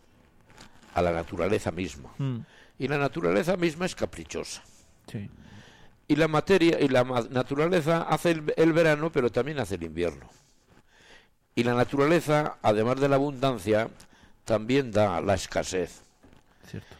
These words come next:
Speaker 1: Y la naturaleza, además de dar la vida, da la muerte.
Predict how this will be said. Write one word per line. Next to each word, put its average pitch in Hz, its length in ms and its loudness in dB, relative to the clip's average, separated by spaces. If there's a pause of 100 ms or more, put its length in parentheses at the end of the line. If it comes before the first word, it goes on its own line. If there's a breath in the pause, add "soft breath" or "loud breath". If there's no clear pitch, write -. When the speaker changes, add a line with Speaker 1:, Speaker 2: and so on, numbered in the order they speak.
(120)
Speaker 1:
Y 110 140 2
la 113 100 2
naturaleza, 135 800 2
además 107 320 0
de 123 140 -2
dar 123 140 0
la 123 120 2
vida, 113 300 0
da 95 120 0
la 82 120 -2
muerte. 110 440 -8